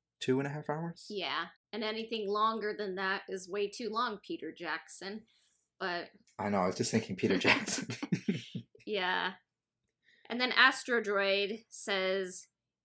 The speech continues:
Speaker 2: "We can do without the Hidden Becks and the swoop race," but I'm kinda partial to that swoop race, honestly. What about you guys?
Speaker 1: I mean, like, I, to be honest, like, I don't wanna cut anything.
Speaker 2: And kinda speaking to that, Star Wars Legends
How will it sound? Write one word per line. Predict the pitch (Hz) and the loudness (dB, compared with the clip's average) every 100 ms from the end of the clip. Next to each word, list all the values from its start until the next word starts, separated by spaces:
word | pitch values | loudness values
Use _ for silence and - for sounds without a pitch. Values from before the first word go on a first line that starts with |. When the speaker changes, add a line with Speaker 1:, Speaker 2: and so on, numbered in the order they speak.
| _ - | _ -10
Speaker 2:
"We | 214 | -8
can | 226 208 | -6 -2
do | 190 | 0
without | 185 190 180 - - | 0 2 2 2 -4
the | 185 | -4
Hidden | 196 170 185 | -4 -6 -4
Becks | 180 165 - - | -4 -4 -6 -10
and | 160 | -8
the | 151 | -8
swoop | - 185 185 185 | -8 -6 -6 -4
race," | 220 220 226 - - | -4 -4 -6 -12 -6
but | 190 160 - _ _ _ _ _ _ _ - | -4 -4 -6 _ _ _ _ _ _ _ 0
I'm | - 539 | 0 0
kinda | - 392 294 - | 0 0 0 -2
partial | 269 247 - 175 | -2 -2 -4 -10
to | - 170 | -10 -8
that | 165 151 - | -6 -6 -6
swoop | - 185 180 | -4 -6 -6
race, | 160 156 156 | -8 -8 -8
honestly. | 170 151 160 185 | -8 -8 -8 -8
What | 170 185 | -6 -4
about | 208 180 | -2 -4
you | 165 | -4
guys? | 165 113 117 - - _ _ | -10 -10 -10 -12 -14 _ _
Speaker 1:
I | 127 | -4
mean, | 127 131 123 117 | 0 2 2 4
like, | 113 110 - - - | 4 4 0 -12 2
I, | 113 123 - | 4 4 -2
to | - | -2
be | 117 | 6
honest, | 113 117 117 | 6 6 4
like, | 95 - - - _ | 0 -2 -16 -20 _
I | 98 | -8
don't | 104 104 95 | -2 0 2
wanna | 95 90 | 0 -2
cut | - - | -2 -2
anything. | 98 104 110 117 113 _ _ _ _ _ _ _ - | 0 -2 0 0 -2 _ _ _ _ _ _ _ -12
Speaker 2:
And | 196 - | -10 -4
kinda | 320 320 | 0 0
speaking | 320 - 247 226 202 | 0 -4 -6 -4 -6
to | 165 | -4
that, | 175 180 - | -2 -2 -2
Star | 202 | -4
Wars | 190 190 | -2 -2
Legends | 175 185 190 175 - | -4 -4 -6 -8 -10